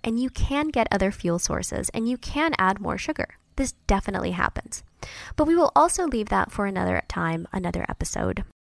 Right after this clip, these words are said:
Perhaps on another episode when we talk about additives and what should be considered true coffee. This is also something that a lot of coffee professionals are tackling at the moment as,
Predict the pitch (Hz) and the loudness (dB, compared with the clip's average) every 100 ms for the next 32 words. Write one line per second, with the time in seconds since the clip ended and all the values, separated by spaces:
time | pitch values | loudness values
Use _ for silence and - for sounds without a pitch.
0 | _ _ _ _ - - 285 370 - 285 | _ _ _ _ -6 0 6 6 6 0
1 | 269 247 247 - 190 - 190 185 185 196 | 0 0 0 0 0 0 0 0 0 -4
2 | 196 - 202 214 214 214 196 185 180 175 | -4 -2 -2 0 -2 0 0 0 0 -2
3 | 180 - 185 196 - - 190 - 196 - | -4 -8 -4 -2 -2 -4 -6 -6 -4 -2
4 | 175 180 - - 185 180 - 92 - - | -2 -2 -4 -4 0 0 2 0 0 -4
5 | - _ _ - - - - 339 466 - | -12 _ _ -18 -18 -12 0 2 4 4
6 | 254 - 226 226 220 214 - 220 208 202 | 4 4 4 4 2 0 -2 -2 -2 -2
7 | 196 196 196 339 202 196 202 202 196 - | 0 4 2 2 -2 2 4 4 0 -4
8 | - - 202 214 190 190 185 180 175 170 | -4 2 2 2 -2 -2 -2 -2 -2 0
9 | 180 170 - 180 208 180 180 175 170 165 | 0 0 0 -2 -2 -10 -6 -4 -2 -4
10 | - - 185 175 185 - | -6 -4 -2 0 -4 -10